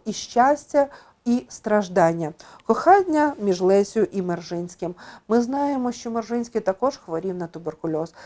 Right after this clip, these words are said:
Ми знаємо і з біографії, що Леся приїжджає за декілька місяців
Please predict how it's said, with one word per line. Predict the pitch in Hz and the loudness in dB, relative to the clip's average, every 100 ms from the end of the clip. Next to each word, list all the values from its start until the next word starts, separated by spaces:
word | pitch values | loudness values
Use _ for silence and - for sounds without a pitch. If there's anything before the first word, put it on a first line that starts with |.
| - - | -10 -2
Ми | 214 | -2
знаємо | 226 269 269 247 240 226 - | 0 0 0 0 0 0 -2
і | 220 240 226 | -4 -4 -4
з | 185 | -8
біографії, | 175 190 180 180 262 320 - 254 226 - - - | -2 0 0 0 0 0 -2 -6 -4 -6 -12 -20
що | - - 240 220 - | -14 -2 2 4 2
Леся | 190 208 240 294 - | -2 0 2 0 -2
приїжджає | 269 202 196 190 202 196 | -4 -2 -4 -2 0 0
за | 185 170 | -2 -2
декілька | 196 240 254 233 | -2 -2 -4 -4
місяців | 214 214 208 208 - 196 | -4 -6 -6 -10 -4 -4